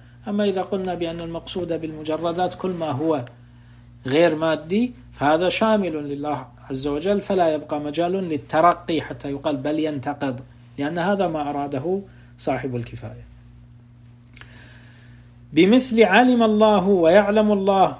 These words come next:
ونحوه من الصفات الذاتية لتقدس ذاته وصفاته تعالى عن الزمان".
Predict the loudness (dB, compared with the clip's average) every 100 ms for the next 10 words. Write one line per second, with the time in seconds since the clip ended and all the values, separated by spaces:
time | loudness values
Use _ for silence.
0 | -2 2 2 0 0 0 2 2 2 2
1 | -2 -4 -4 -4 -6 -2 4 4 4 -4
2 | -2 0 0 0 -6 -2 -4 -2 -4 -2
3 | -2 -4 -2 -4 -4 -4 -2 -2 -2 0
4 | -2 -2 -2 0 0 -2 -4 -6 -4 -4
5 | -4 -6 -6 -6 -4 -2 0 2 6 6
6 | 6 0 -16 -4 -2 0 -2 -4 -4 -6
7 | -8